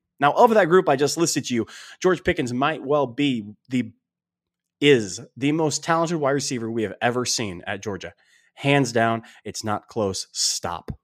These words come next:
Full stop. He's the most talented wide receiver we've ever seen at Georgia. He played that out. Injury stopped him, uh, unfortunately, from,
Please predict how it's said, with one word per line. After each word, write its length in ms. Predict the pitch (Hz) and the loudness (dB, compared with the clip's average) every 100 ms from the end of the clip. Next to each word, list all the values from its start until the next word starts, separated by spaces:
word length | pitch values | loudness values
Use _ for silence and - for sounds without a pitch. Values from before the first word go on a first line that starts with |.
| _ | _
Full 240 | - 117 107 | -6 -4 -2
stop. 260 | 101 85 | -4 -4
He's 120 | 120 | -4
the 60 | 113 | -4
most 160 | 101 - | -4 0
talented 300 | 156 156 147 | 2 2 0
wide 60 | |
receiver 340 | 135 127 113 110 | 0 -2 -4 -4
we've 160 | 110 | -2
ever 140 | 113 113 | -2 -2
seen 160 | 123 | -4
at 80 | 101 | -2
Georgia. 320 | 104 92 101 - - - - - | -2 -2 -4 -6 -20 -20 -14 -4
He 80 | 120 | -4
played 320 | - 131 127 | 2 2 4
that 160 | 117 113 | 4 4
out. 160 | 113 - | 2 2
Injury 280 | 139 143 135 | 2 2 0
stopped 400 | - 123 117 - | 2 2 2 -2
him, 320 | 120 113 107 _ _ _ _ 101 | -2 -2 -8 _ _ _ _ -8
uh, 240 | 95 95 | -6 -4
unfortunately, 640 | 113 113 - 123 135 120 110 | -6 -4 0 0 0 0 -2
from, 340 | 117 107 107 | -2 -4 -6